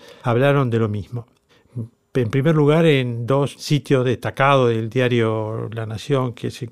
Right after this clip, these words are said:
leo rutinariamente, aunque trato de leer todos, apareciera esta escritora, comentarista, polemista, que se llama Fran Lebowitz. Busqué en Google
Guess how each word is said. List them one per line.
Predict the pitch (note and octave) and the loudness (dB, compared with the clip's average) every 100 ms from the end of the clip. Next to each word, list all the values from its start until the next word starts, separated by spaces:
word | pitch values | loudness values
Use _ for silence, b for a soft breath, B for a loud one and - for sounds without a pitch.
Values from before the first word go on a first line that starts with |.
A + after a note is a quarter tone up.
| - | -8
leo | B2+ A#2+ A#2 A2 G#2+ - | -4 -2 -2 -6 -10 -10
rutinariamente, | C#3 A#2 A#2+ A#2+ A#2 C3 C3 G#2+ | -8 -4 -2 -2 0 0 -4 -4
aunque | A2+ G2+ - | -8 -10 -12
trato | A#2 - A#2 | -12 -6 -4
de | |
leer | A#2+ A#2+ | -4 -4
todos, | - C#3 C3 C#3 B B B B B B B B - | 0 0 0 -4 B B B B B B B B -6
apareciera | D3 D3+ C#3 - E3 E3+ E3+ D3+ C3 - | 0 2 0 0 2 4 4 2 -2 -4
esta | C#3+ - C#3+ B2+ A#2+ A#2 A#2 - _ | -6 -4 -2 0 -2 -4 -8 -12 _
escritora, | C3 - C#3 - E3 D#3+ D3+ C3+ C3+ C3 A#2+ | -8 -6 -8 2 6 8 6 4 2 0 -2
comentarista, | - B2+ A#2 B2 C#3 C#3+ B2+ - C3+ B2+ A#2+ | -6 -6 -2 -2 0 -2 -6 -6 -2 -2 -2
polemista, | A#2+ A2+ C#3 D#3 - - C3+ B2+ b - | -2 -2 0 0 -2 -2 -2 -2 b -20
que | |
se | - - | -16 -4
llama | C3+ B2+ C3 - | -2 0 -2 -2
Fran | D3 C3+ C3+ - | 0 2 0 0
Lebowitz. | C3+ A#2+ A2 G#2+ - - _ b b b b _ - | 2 2 0 -4 -12 -16 _ b b b b _ -10
Busqué | A#2+ A2+ - F3 E3 D#3 C#3 | -6 -6 0 4 6 6 2
en | C3+ | 4
Google | F3+ C#3 D3+ | 4 4 0